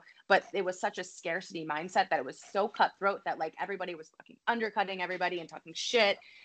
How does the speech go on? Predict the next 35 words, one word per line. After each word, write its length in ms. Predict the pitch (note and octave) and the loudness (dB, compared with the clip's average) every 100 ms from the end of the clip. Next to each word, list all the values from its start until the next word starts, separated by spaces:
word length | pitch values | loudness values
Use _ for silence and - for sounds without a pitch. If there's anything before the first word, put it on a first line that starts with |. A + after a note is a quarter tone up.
| - | -2
And, 160 | F3 E3+ | 0 2
like, 320 | D#3+ D#3+ - | 2 0 -6
it 180 | - F#3 | -8 -6
just, 260 | G#3 F#3 - _ F#3+ | -2 -2 -4 _ -10
the, 260 | F3 F3+ E3 | -4 -2 -2
it 120 | F#3+ F3+ | -6 -8
was 220 | F#3 - | -8 -10
missing 640 | F#3+ F#3+ G#3+ - G#3+ F#3+ F3 | -8 -6 -6 -2 -2 0 4
that 220 | E3 - - _ _ - _ - | 6 4 -2 _ _ -20 _ 0
fundamental, 880 | G#3+ F#3+ F#3+ F#3+ G3+ F3+ E3 D#3+ _ _ _ _ | 0 0 -4 -4 -4 -2 -2 -4 _ _ _ _
uh, 400 | E3+ D#3+ D#3 D3 G2+ D#2 G1+ - _ - _ _ | -2 0 0 -4 -6 -10 -14 -18 _ -20 _ _
like, 300 | C3+ D3+ - _ _ - | -10 -10 -12 _ _ -12
togetherness. 1000 | G3+ E3 E3+ G3 D#3+ F#2 - - - - - | -10 -4 -2 -2 -6 -10 -14 -18 -20 -14 -2
And, 440 | F3 E3+ E3 D#3+ | 0 0 -2 0
um, 260 | E3 E3 E3 | 0 0 -2
I 80 | F#3 | -6
think 340 | F#3+ G#3 F#3+ - - - | -4 -6 -6 -14 -12 -2
there, 300 | F3+ F3+ - _ _ - | 0 0 -4 _ _ -4
there 240 | F3 F#3 | 2 2
was, 260 | F3+ F3+ E3+ _ _ _ | 2 -2 -6 _ _ _
you 140 | G3+ | -4
know, 100 | F#3 | -4
you 180 | F3+ F#3 | -2 -4
look 140 | F#3 F#3 | -4 -6
at 60 | |
the 60 | F#3 | -6
women's 180 | F3+ F3 | -4 -4
division 320 | E3 D#3 D#3 | -6 -6 6
now 360 | E3 G#3+ F3 D#3+ | 10 10 10 6
and 100 | D3+ | 0
it's 180 | - | -4
like, 240 | D#3 C3 - _ _ _ _ | -4 -4 -6 _ _ _ _
"Damn, 360 | E3+ D3 F#2 - - | -4 -4 -6 -8 -10
that's 160 | F3+ | -6
fucking 280 | D#3 - | -4 -4